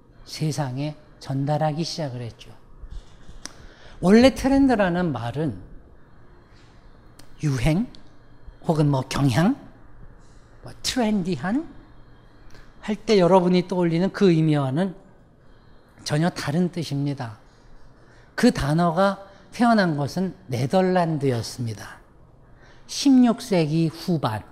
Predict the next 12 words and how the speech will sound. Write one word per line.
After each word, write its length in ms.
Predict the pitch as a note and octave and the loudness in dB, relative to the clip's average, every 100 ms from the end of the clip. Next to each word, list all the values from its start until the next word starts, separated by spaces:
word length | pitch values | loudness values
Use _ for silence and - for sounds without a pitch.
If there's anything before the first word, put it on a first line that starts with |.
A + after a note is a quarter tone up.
| - - - - - _ _ _ _ - - - - _ | -20 -20 -20 -20 -20 _ _ _ _ -20 -20 -20 -20 _
십육 300 | - A#3+ A#3+ | 0 4 4
세기에서 380 | A#3+ G#3+ G3+ F#3+ | 4 2 4 2
십칠 320 | F#3+ - A3+ | 0 -4 -6
세기가 340 | F#3+ G3 F#3 F#3 | 0 2 2 2
네덜란드가 840 | D3 D3+ F3+ F3 E3 D#3+ D#3+ F3 | 2 2 2 2 2 0 2 0
세계에서 540 | E3+ E3+ E3 E3 C#3+ E3+ | 0 -2 -2 0 0 -2
강국일 720 | - - C#3+ D#3 E3+ E3 D#3+ - | -4 -2 2 2 2 2 2 0
때거든요. 720 | D3+ C#3 C#3 C#3+ D3 F#3 A3+ - - | -2 0 0 0 0 0 -2 -8 -20
프랑스보다 520 | - G#3 G3 F3+ E3+ | -4 -2 0 -2 -2
잘 300 | E3+ - C#3+ | -2 -2 -4
살 280 | C3+ D#3+ D#3 | 0 0 -2
때예요. 520 | D#3+ C#3+ C3+ A#2 A2 | -2 -2 -2 -6 -8